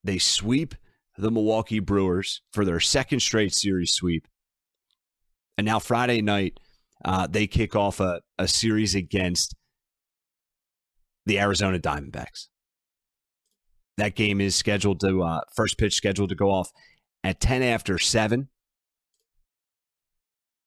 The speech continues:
Kyle Gibson's getting the ball for the Phillies.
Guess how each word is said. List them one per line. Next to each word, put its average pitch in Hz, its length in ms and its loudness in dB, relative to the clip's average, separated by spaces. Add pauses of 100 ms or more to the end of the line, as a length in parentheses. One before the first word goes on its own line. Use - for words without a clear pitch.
(1000)
Kyle 113 300 2
Gibson's 107 500 0
getting 107 240 0
the 95 80 -2
ball 101 220 2
for 95 180 -4
the 80 80 -6
Phillies. 110 680 0